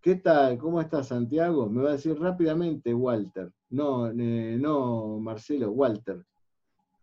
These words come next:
Este me va a decir, si yo le digo, "¿Qué tal, Santiago?", "No, no, no, Santiago no, yo soy Walter".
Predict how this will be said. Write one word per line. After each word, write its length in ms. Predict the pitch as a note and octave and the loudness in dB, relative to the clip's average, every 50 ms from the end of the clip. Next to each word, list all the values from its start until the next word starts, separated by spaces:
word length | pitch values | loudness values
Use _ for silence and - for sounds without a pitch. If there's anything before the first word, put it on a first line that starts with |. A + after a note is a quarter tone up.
| _ _ _ _ _ _ _ _ _ _ _ _ | _ _ _ _ _ _ _ _ _ _ _ _
Este 300 | - E3+ F3 F3 F3 D#3+ | 0 0 2 2 2 4
me 80 | D3 C#3+ | 4 6
va 100 | C#3+ C#3+ | 6 6
a 40 | |
decir, 420 | C3+ C3 B2 A#2+ A#2 D3+ D#3+ D3+ C3+ | 4 4 2 0 0 0 0 0 0
si 140 | A#2+ - C#3 | 0 0 0
yo 80 | D3 | 2
le 120 | C#3+ C#3+ C#3+ | 4 6 6
digo, 120 | C#3 C#3+ | 6 6
"¿Qué 100 | D#3+ F3 | 4 4
tal, 220 | F3 G3 F#3+ F#3 | 4 4 2 2
Santiago?", 640 | F3+ - C#3+ C3+ C3 B2 D#3 F3+ G3 G3+ F#3 D3 B2 | 2 2 0 0 0 2 2 4 4 4 4 4 4
"No, 180 | C3 D#3+ F#3 F#3 | 4 4 4 6
no, 160 | F3+ F3+ F3 | 6 6 6
no, 400 | E3+ F#3+ G#3 G3+ D#3 G#2+ F2+ - - | 6 6 6 6 4 2 -2 -8 -4
Santiago 560 | - - C#3 C#3 C3+ B2 F3 A#3 A#3 G3+ D3+ | 0 2 4 4 4 4 4 4 6 4 4
no, 380 | C#3+ E3+ G#3+ G#3+ D3 F2+ F2+ G2+ | 4 4 2 2 0 -2 -4 2
yo 140 | A#2+ F#3+ | 4 4
soy 160 | G#3+ G#3+ G3+ D3+ | 4 6 4 4
Walter". 540 | C3+ F#3 A#3 A3+ F3+ C3+ A2 G2 F2 E2+ | 6 6 4 4 2 -2 -2 -2 -4 -6